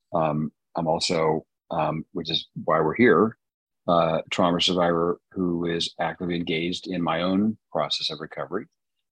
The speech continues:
So I was, um, part of my history is, um, uh, child developmental or, or childhood trauma, physical abuse, sexual abuse,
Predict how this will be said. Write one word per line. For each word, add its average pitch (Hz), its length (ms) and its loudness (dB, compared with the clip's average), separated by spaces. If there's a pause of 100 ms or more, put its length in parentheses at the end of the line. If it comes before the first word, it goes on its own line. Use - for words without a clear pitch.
(240)
So 95 180 2
I 90 200 2
was, 87 360 -4
um, 85 480 -2 (580)
part 95 120 2
of 90 40 4
my 87 80 4
history 85 380 2
is, 80 200 -4
um, 80 440 -4 (640)
uh, 90 580 -4 (540)
child 92 360 4
developmental 90 520 4 (260)
or, 80 120 -2
or 78 60 -6
childhood 82 480 2
trauma, 101 600 4
physical 98 380 0
abuse, 90 560 0 (240)
sexual - 360 -2
abuse, 82 540 -4